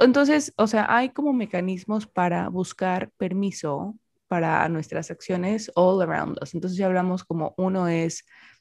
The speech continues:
estas certificaciones, los cursos, que si tus maestrías, que si, etcétera. Em, y después, bueno, los, los, o sea, lo-, los <laughs> episodios que hemos estado teniendo,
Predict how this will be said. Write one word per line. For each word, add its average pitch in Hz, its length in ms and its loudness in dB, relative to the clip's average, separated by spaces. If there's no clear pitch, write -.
estas 180 380 -2
certificaciones, - 960 -2
los 151 180 -2
cursos, 160 460 -4
que - 140 -8
si - 140 -12
tus - 240 -6
maestrías, 165 680 -2
que - 140 -8
si, - 420 -4
etcétera. 170 640 -2
Em, 190 520 4
y 226 120 4
después, 247 360 2
bueno, 262 300 4
los, 185 320 2
los, 196 560 -6
o 185 80 -6
sea, 196 160 0
lo-, 196 180 2
los 196 320 0
<laughs> - 0 -
episodios 247 640 4
que - 80 -2
hemos 262 200 0
estado 208 340 -2
teniendo, 165 760 -4